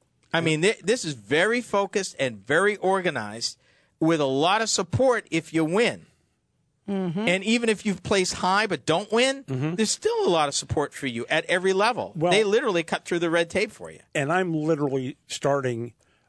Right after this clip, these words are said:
Speaker 3: a new business
Speaker 1: Mm-hmm.
Speaker 3: that I will be doing, and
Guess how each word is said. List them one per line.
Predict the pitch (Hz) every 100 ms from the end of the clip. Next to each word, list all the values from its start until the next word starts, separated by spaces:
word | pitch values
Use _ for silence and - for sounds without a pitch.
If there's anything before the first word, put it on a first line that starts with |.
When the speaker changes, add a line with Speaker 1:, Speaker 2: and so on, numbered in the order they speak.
| _ _ -
Speaker 3:
a |
new | 131 131
business | 120 135 127 110 - - - -
Speaker 1:
Mm-hmm. | 127 127 135 180 _
Speaker 3:
that | 123 123 117 _ -
I | 131
will | 131 127
be | 123
doing, | 113 151 143 95 120 127 _ _ _ _ -
and | 143 131 123